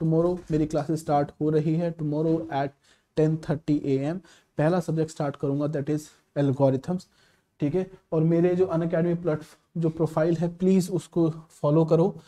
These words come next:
ताकि मेरी जो भी क्लासेस हो जाएगी आपको, आप देख सकते हो, राइट? क्योंकि स्पेशल क्लासेस भी होती है, it is free of cost for all of you,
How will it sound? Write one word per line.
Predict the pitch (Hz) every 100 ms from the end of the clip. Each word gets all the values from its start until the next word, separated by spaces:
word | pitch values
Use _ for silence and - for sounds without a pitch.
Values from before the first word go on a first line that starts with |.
| _ _ _
ताकि | 151 143 185 190 _ _ _ _ _ -
मेरी | 165 160
जो | 165 165
भी | 185
क्लासेस | 175 160 160 165
हो |
जाएगी | 151 147 170
आपको, | 131 - 202 - _ _ _ _ _ _ _ _
आप | 156 135 - -
देख | 156 151
सकते | 151 117 -
हो, | 117 107 _ 147
राइट? | 143 147 - _ _ _ -
क्योंकि | 175 196
स्पेशल | - - 180 226
क्लासेस | 220 185 214
भी | 196 196
होती | 190 190
है, | 202
it | 170
is | 180 -
free | - 185
of | 180 185
cost | 175 -
for | 185 -
all | 131 123
of |
you, | 117